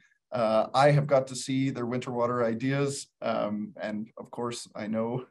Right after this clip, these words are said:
<laughs> spoiler alert, they are great ideas. Um, so I purposely not asked them any questions,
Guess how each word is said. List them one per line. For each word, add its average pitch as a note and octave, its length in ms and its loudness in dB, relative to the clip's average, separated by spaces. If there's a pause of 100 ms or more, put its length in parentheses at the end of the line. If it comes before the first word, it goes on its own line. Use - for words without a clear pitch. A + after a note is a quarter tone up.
<laughs> C#3 160 0
spoiler D#3 480 4
alert, C3+ 420 -4
they A#2+ 120 -6
are A2 100 -4
great A#2+ 300 -4
ideas. B2 500 -2 (460)
Um, G#2+ 560 -4
so A2+ 340 0
I A#2+ 120 4
purposely D#3+ 760 2
not C#3+ 300 4
asked D3 280 4
them C#3 120 -6
any C#3+ 140 -2
questions, D3 720 0